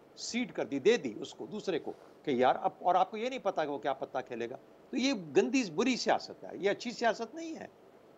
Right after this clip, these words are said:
यानी ये सियासत कमज़ोरी की सियासत है। आपने जारहाना अमल किया, आपने कहा कि इसको दीवार से लगाओ, आपने कहा ये इस काबिल नहीं है कि इसको सियासत करने दी जाए, ये पाकिस्तान का दुश्मन है, वगैरह वगैरह, क्या क्या नाम हमने नहीं सुने।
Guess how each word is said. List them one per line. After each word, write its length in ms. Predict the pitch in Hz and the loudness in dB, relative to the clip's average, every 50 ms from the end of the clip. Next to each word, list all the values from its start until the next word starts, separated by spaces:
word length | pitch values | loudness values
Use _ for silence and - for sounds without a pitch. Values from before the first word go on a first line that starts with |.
| - | -2
यानी 160 | 160 190 214 | -2 0 0
ये 400 | 226 202 165 190 233 247 247 240 | 0 2 4 4 4 4 2 0
सियासत 480 | - - - 190 165 151 - - 247 247 - - | -4 0 2 4 4 4 4 0 -2 -4 -4 -8
कमज़ोरी 400 | 247 220 196 175 254 294 285 269 | -8 -6 -4 -2 0 2 2 2
की 140 | - 320 | 0 0
सियासत 400 | - - 190 143 123 - - 107 - | -2 0 0 0 0 0 -4 -12 -14
है। 100 | - - - - - - - - - - - - - | -16 -20 -20 -20 -20 -20 -20 -20 -20 -20 -10 -2 2
आपने 380 | 139 131 151 156 - 185 180 165 | 4 6 4 4 2 -4 -6 -2
जारहाना 480 | 139 147 131 127 117 117 131 147 175 | 0 2 2 2 0 -2 -2 0 0
अमल 260 | 165 139 143 160 160 | 0 0 0 -2 -4
किया, 260 | 151 156 147 151 175 196 | -4 -4 -2 2 2 4
आपने 340 | 202 170 139 139 151 165 | 4 2 0 -2 -4 -4
कहा 160 | 156 160 147 147 | 0 2 2 2
कि 80 | 135 | 2
इसको 180 | 147 - - 151 | -2 -6 -6 -6
दीवार 260 | 123 120 113 131 160 | -2 2 2 2 2
से 120 | - - | 2 -2
लगाओ, 320 | 185 180 180 185 185 190 185 - - - - - | -6 -2 2 2 2 2 0 -6 -18 -14 -4 0
आपने 240 | 139 143 147 - 165 | 0 0 0 -2 -2
कहा 120 | 151 156 | 0 0
ये 120 | 151 143 139 | 2 2 0
इस 100 | 135 - | -2 0
काबिल 340 | - 135 139 143 180 180 | 0 0 2 2 0 -2
नहीं 140 | 180 185 185 | -4 -4 -6
है 100 | 185 185 | -6 -6
कि 120 | 180 185 180 | -4 -6 -6
इसको 380 | 147 - - 185 175 170 160 - - - - | -6 -4 -2 0 0 0 0 -4 -8 -18 -2
सियासत 320 | - - 170 151 165 185 - | 2 2 4 4 2 0 0
करने 220 | 175 180 160 175 180 | -2 -2 -2 -4 -4
दी 120 | 170 175 | -6 -2
जाए, 240 | 165 175 180 180 180 | 2 4 4 4 4
ये 120 | 170 160 147 | 4 2 0
पाकिस्तान 460 | 151 - 131 127 139 - - 160 147 | 2 2 0 0 -2 -4 -6 -4 -4
का 100 | 139 143 | -2 -2
दुश्मन 380 | 135 139 131 - - 196 196 180 | -2 -2 -4 -6 -6 -6 -2 0
है, 220 | 185 185 185 - - - - - - | 2 2 2 0 -6 -16 -4 0 4
वगैरह 260 | 143 165 208 214 196 | 6 8 8 8 8
वगैरह, 280 | 160 151 156 175 185 196 | 8 6 6 6 6 4
क्या 260 | 190 - 180 190 202 | 4 4 4 4 4
क्या 200 | 185 - 220 208 | 4 2 0 0
नाम 280 | 160 147 147 170 185 | 2 4 4 4 2
हमने 320 | 165 131 139 165 160 165 160 | 2 -4 -8 -8 -6 -6 -6
नहीं 140 | 151 156 156 | -6 -8 -8
सुने। 300 | - - 120 104 113 | -8 -10 -10 -10 -12